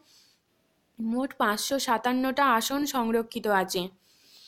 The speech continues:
ভারতীয় রাজ্যগুলির বিধানসভাগুলিতে তপশিলি জাতি এবং উপজাতির জন্য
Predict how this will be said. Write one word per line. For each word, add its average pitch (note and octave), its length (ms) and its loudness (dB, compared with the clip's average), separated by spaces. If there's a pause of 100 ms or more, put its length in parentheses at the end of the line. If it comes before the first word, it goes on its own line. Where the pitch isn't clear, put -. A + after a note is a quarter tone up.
(280)
ভারতীয় B3+ 560 4
রাজ্যগুলির B3+ 680 2
বিধানসভাগুলিতে C4 1000 0
তপশিলি B3 600 -2
জাতি A3+ 400 0
এবং C4 300 2
উপজাতির A#3+ 560 -2
জন্য C4 460 0